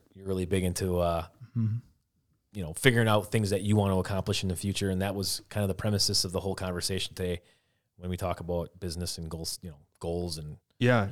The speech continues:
Speaker 2: it's, uh,
Speaker 1: personal relationships and just all sorts of different things.
Speaker 2: time of the year for New Year's resolutions. So I
Speaker 1: Yeah.
Speaker 2: guess to encourage just some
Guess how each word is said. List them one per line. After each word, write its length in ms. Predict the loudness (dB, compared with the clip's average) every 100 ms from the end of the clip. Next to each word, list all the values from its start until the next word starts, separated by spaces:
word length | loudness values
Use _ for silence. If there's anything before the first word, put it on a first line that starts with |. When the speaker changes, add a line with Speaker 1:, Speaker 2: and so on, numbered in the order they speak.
| 2
Speaker 2:
it's, 360 | 2 2 0 2
uh, 20 |
Speaker 1:
personal 280 | 4 6 6
relationships 680 | 4 4 2 2 2 2 0
and 320 | -2 -6 -10 -14 -6
just 260 | -4 -4 4
all 220 | 6 6
sorts 300 | 6 2 0
of 60 |
different 320 | -4 -4 -6 -6
things. 340 | -6 -6 -10 -4
Speaker 2:
time 260 | 4 8 10
of 60 |
the 80 | 10
year 140 | 8 8
for 100 | 8
New 140 | 8
Year's 220 | 10 8
resolutions. 600 | 6 4 2 0 -2 -4 -2
So 220 | 2 4
I 60 |
Speaker 1:
Yeah. 40 | 4
Speaker 2:
guess 340 | 4 2 0 -4 0
to 100 | 6
encourage 640 | 6 8 10 8 6 0
just 200 | 2 2
some 320 | 6 6 6